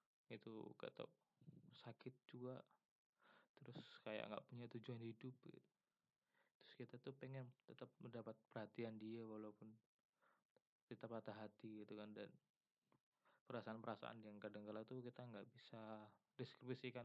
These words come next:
itu karena rasanya tuh campur aduk, kayak, kayak seperti hilang harapan dan lain sebagainya. Tapi setidaknya dengan patah hati itu, kita itu tuh jadi ngerti bahwa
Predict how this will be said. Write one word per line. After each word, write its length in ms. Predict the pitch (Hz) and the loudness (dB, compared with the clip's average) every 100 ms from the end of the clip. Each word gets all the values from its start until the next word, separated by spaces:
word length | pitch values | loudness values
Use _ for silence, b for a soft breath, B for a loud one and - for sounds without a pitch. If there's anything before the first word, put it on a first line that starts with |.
| 120 | 0
itu 160 | 120 | -2
karena 160 | 135 143 139 B B B B | -2 -4 -6 B B B B
rasanya 400 | - 120 - 123 | -4 -4 0 -2
tuh 240 | 123 135 131 | 2 0 2
campur 320 | 120 117 117 | -2 -2 0
aduk, 400 | 110 110 110 110 - - | 0 -2 -2 -4 -4 -12
kayak, 260 | 50 50 - - _ _ _ _ B B B B | -6 -4 -4 -8 _ _ _ _ B B B B
kayak 240 | 117 113 127 _ - - | -2 -2 -2 _ -20 -10
seperti 320 | - 113 - 110 | -6 -4 -2 -2
hilang 300 | - 110 107 107 | -2 0 0 2
harapan 400 | 104 104 - 113 107 | 2 2 0 -6 -6
dan 160 | 107 107 | -6 -4
lain 140 | 107 | -6
sebagainya. 540 | - 120 107 107 104 107 _ _ _ _ _ _ _ B B B B _ _ _ _ _ | -4 -4 -4 -4 -8 -10 _ _ _ _ _ _ _ B B B B _ _ _ _ _
Tapi 320 | - - 127 127 - _ _ _ | -4 4 6 4 -6 _ _ _
setidaknya 500 | - - 117 107 - | -20 0 4 4 2
dengan 300 | 117 113 104 104 | 2 2 0 0
patah 300 | 107 - 104 | -2 -2 -2
hati 380 | 95 - 107 104 | -2 0 -2 0
itu, 140 | 123 123 - b b b b b _ _ - | -4 -6 -12 b b b b b _ _ -20
kita 480 | _ - 107 107 107 113 _ - | _ 2 4 4 0 -8 _ -20
itu 240 | 110 110 | -10 -10
tuh 300 | 107 127 120 110 | -2 -2 -2 -6
jadi 320 | 107 110 110 | -6 -2 -2
ngerti 400 | 107 - 110 107 | -4 -2 0 0
bahwa 380 | 104 107 113 | -2 -2 -2